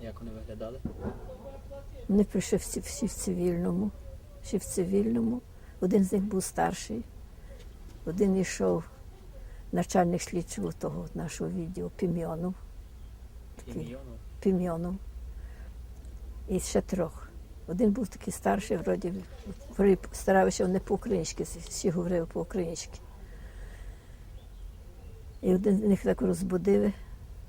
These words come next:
Speaker 2: то тато встав, то й від мене. Та й каже до мене: «Ти Оля?»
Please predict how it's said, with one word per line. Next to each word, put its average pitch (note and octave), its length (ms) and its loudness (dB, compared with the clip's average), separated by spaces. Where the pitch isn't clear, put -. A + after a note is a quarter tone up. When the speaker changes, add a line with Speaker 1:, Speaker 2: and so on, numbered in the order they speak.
Speaker 2:
то G3 100 2
тато F#3 320 4
встав, F#3 360 2
то - 140 -2
й F3 100 2
від F3+ 540 -4
мене. F#3 240 0
Та - 60 4
й - 20 -4
каже - 240 0
до F#3+ 80 0
мене: F#3 220 2
«Ти G3+ 180 6
Оля?» A3+ 380 6